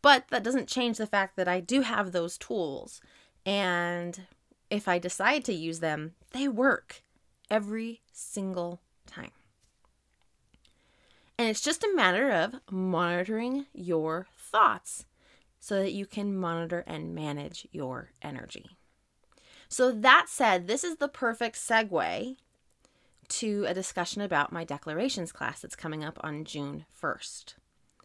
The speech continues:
And frankly, it's a class that's available all year round in an online format, but I do teach it several times a year in person, and then that's where I have these discussions on the podcast. But that said, if the idea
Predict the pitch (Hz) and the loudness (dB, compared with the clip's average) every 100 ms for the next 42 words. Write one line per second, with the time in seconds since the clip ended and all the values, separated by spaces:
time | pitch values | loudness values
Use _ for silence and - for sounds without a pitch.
0 | _ - - _ 214 202 190 - 370 285 | _ -20 -20 _ -2 0 4 6 6 6
1 | 262 240 240 226 233 226 220 208 196 196 | 2 2 0 6 8 8 2 -2 0 2
2 | 190 185 - - 214 214 214 190 175 147 | 4 2 0 4 6 8 6 2 4 4
3 | 151 190 - 180 170 156 - 180 180 175 | 4 0 -4 -2 -2 -2 0 2 2 0
4 | 160 165 151 147 180 - - - - 208 | -2 -4 -4 -2 -4 -6 -20 -20 -2 2
5 | 214 240 254 - 240 240 220 208 - 208 | 2 2 -2 -4 -4 0 0 0 0 -2
6 | 190 196 202 190 190 185 185 180 175 175 | 0 -2 -2 -4 -4 -4 -2 0 -2 -4
7 | - _ _ 214 196 - 190 294 359 440 | -10 _ _ 0 0 0 -2 0 -2 -6
8 | _ _ _ _ _ _ _ _ - 185 | _ _ _ _ _ _ _ _ -6 -2
9 | 190 170 170 147 - 175 156 151 156 143 | 0 0 0 -2 -2 0 2 2 2 -2
10 | 135 151 139 - 147 160 156 143 - - | -2 -8 -8 -6 -6 -6 -8 -8 -6 -6
11 | - - - - - - 202 - - - | -4 -6 -8 -12 -16 2 2 2 -6 -20
12 | - - - 262 - 196 180 - - 349 | -20 -8 2 2 4 2 2 -6 4 4
13 | - - 320 330 311 302 254 262 | 4 -6 -4 2 4 4 2 6